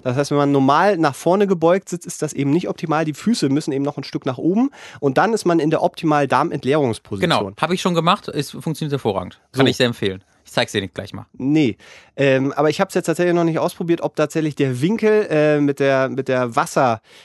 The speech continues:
Speaker 1: äh, Reaktion irgendwie was zu tun hat.
Speaker 2: Ach so, das kann ich auch nicht
Speaker 1: Was ich mir
Speaker 2: äußern.
Speaker 1: ehrlich gesagt auch nicht so richtig vorstellen kann, dass wenn, wenn
Speaker 2: Ja.
Speaker 1: du gerade sitzt, dass sich der Winkel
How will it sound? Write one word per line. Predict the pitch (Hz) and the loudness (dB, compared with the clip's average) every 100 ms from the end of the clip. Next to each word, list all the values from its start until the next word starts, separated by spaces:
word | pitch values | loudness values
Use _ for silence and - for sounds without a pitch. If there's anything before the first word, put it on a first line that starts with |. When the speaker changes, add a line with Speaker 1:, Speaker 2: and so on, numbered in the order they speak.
| - | -8
Speaker 1:
äh, | 127 | -4
Reaktion | 123 127 120 - - 135 123 120 | 0 2 2 -2 0 2 4 2
irgendwie | - 139 147 127 | 0 0 2 0
was | 127 | 0
zu | - 127 | -4 -6
tun | 165 131 | 0 0
hat. | 98 | 0
Speaker 2:
Ach | 131 | -2
so, | 123 | 0
das | 117 - | 0 0
kann | 160 | 0
ich | 151 | 0
auch | 117 | 0
nicht | 107 | 2
Speaker 1:
Was | 139 175 | 0 0
ich | 165 | 2
mir | 175 | 4
Speaker 2:
äußern. | 147 | 4
Speaker 1:
ehrlich | 160 180 | 4 2
gesagt | 156 170 | 2 0
auch | 170 | 0
nicht | 170 | 0
so | 165 | 0
richtig | 156 151 139 | -2 -2 -6
vorstellen | - 214 - - 107 104 | 0 0 0 -4 -4 -4
kann, | 104 | -6
dass | 110 113 | -6 -4
wenn, | 143 147 | -2 -2
wenn | 147 | 0
Speaker 2:
Ja. | 156 143 | 0 2
Speaker 1:
du | 135 | 0
gerade | 131 196 202 | 2 2 2
sitzt, | 131 185 - - | 0 0 -2 -4
dass | 151 | -4
sich | 151 139 | -4 -2
der | 135 127 117 | -2 0 0
Winkel | 180 254 247 240 | 0 0 0 0